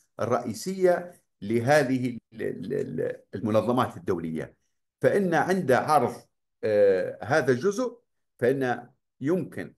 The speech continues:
أن نقسم هذا الاستعراض أو هذا المحور البحثي إلى ثلاث أجزاء. أولًا صندوق النقد الدولي، سوف نتعرف على نشأة الصندوق، تمويل الصندوق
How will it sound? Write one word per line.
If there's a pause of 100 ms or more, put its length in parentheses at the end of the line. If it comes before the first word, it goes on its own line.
(120)
أن
نقسم (420)
هذا
الاستعراض
أو
هذا (120)
المحور
البحثي (380)
إلى (140)
ثلاث
أجزاء. (220)
أولًا (320)
صندوق
النقد
الدولي،
سوف
نتعرف
على
نشأة
الصندوق، (480)
تمويل
الصندوق